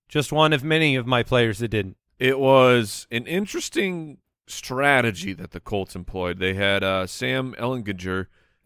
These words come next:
Speaker 2: uh, <laughs> with, with his debut. I mean, he, like, he had some ups and downs, but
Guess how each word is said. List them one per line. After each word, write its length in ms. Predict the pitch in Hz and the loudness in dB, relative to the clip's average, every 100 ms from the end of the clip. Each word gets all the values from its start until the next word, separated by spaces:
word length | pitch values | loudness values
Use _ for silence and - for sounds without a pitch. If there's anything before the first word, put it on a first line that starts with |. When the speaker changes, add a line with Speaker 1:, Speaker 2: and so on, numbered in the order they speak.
| - | -4
Speaker 2:
uh, 340 | 90 98 95 95 | 0 2 2 0
<laughs> 40 | |
with, 400 | 113 107 120 - | -2 0 -4 0
with 200 | 170 135 | 2 4
his 240 | 131 123 110 | 2 -2 -2
debut. 720 | 143 143 117 117 117 120 123 _ _ _ _ - | 0 0 0 4 4 4 0 _ _ _ _ -12
I 80 | 160 | -6
mean, 140 | 165 | 0
he, 100 | 160 | 2
like, 260 | 143 98 _ - - _ | 2 -2 _ -20 -20 _
he 240 | - 120 139 | -16 -4 2
had 160 | 147 | 2
some 180 | - 135 | 2 0
ups 220 | 131 - | 0 0
and 120 | 113 101 | -6 0
downs, 360 | 117 117 101 | 2 2 0
but 220 | - 104 | 0 0